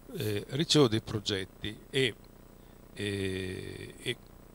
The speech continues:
si presentano tutti in un modo, non è colpa loro, no? Perché è il sistema che non è fatto bene, però insomma, è tale per cui io più delle volte non rispondo neanche, non per, eh, scortesia, ma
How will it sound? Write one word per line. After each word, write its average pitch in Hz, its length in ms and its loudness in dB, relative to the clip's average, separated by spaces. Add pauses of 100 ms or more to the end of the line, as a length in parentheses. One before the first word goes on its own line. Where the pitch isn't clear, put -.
si 151 200 4
presentano 151 580 4
tutti 160 300 0
in 110 80 0
un 123 120 -4
modo, 127 360 0
non 110 180 -4
è 123 80 0
colpa 104 300 -4
loro, 92 400 0
no? 95 180 -4
Perché 104 220 -2
è 101 40 -4
il 98 60 -6
sistema 98 580 2
che - 160 -14
non 92 140 -14
è 90 40 -14
fatto - 320 -10
bene, 90 300 -6 (100)
però 104 140 -2
insomma, 90 260 -8 (1000)
è - 260 -4 (120)
tale 131 320 6
per 135 160 0
cui 120 500 0 (1040)
io 120 320 -10 (320)
più 117 80 2
delle 131 200 6
volte 110 340 6
non 104 220 -2
rispondo 113 460 0
neanche, 101 680 -2
non 117 340 0
per, 95 200 -4
eh, 95 260 -2
scortesia, 98 800 -2 (220)
ma 95 120 -4